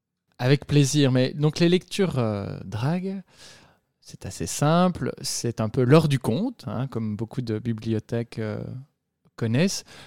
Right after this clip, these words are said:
mais réalisé par des drags et du coup avec, euh, des contes, euh,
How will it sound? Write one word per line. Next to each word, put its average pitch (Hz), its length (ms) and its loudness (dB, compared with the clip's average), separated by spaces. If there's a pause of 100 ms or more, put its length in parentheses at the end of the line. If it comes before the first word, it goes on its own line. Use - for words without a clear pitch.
(280)
mais 135 160 0
réalisé 123 460 4
par 123 200 2
des 117 120 0
drags 156 520 0
et 151 420 2 (220)
du 110 140 -12
coup 143 260 0
avec, 117 360 0
euh, 110 80 -2
des 107 120 -4
contes, 131 360 -4
euh, 101 160 -4